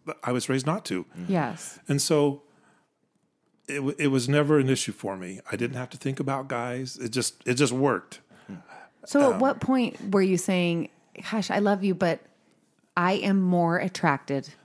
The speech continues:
Speaker 1: That
Speaker 3: to
Speaker 1: was,
Speaker 3: men"?
Speaker 1: that was, it, it was a, it was a, it was a gradual
Speaker 3: A process.
Speaker 1: process that I was like, "Okay, I, I'm just desperately unhappy and getting unhappier because I'm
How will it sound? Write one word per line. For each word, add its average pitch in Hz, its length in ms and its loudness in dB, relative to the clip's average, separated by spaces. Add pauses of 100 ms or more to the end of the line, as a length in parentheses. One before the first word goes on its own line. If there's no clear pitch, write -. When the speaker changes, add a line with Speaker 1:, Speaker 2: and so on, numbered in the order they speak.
(140)
Speaker 1:
That 107 160 -4
Speaker 3:
to 151 40 0
Speaker 1:
was, 143 200 0
Speaker 3:
men"? - 100 -6
Speaker 1:
that 107 160 -6
was, - 280 -4 (120)
it, 127 400 -14
it 120 80 -12
was 107 160 -8
a, 101 80 -8 (120)
it 117 40 -10
was 104 200 -8
a, 104 40 -8 (420)
it 127 80 -12
was 101 140 -10
a 90 40 -8
gradual 107 460 -6
Speaker 3:
A 143 140 -8
process. 101 260 -4
Speaker 1:
process 104 440 -4 (540)
that 104 260 -8
I 104 120 -8
was 98 160 -12
like, 101 140 -12 (220)
"Okay, 98 500 -10 (280)
I, 107 260 -10 (120)
I'm 98 180 -10
just - 380 -6
desperately 110 580 -8
unhappy 101 680 -10
and 95 200 -10
getting 104 320 -8
unhappier 95 540 -10
because 98 340 -12
I'm 95 360 -10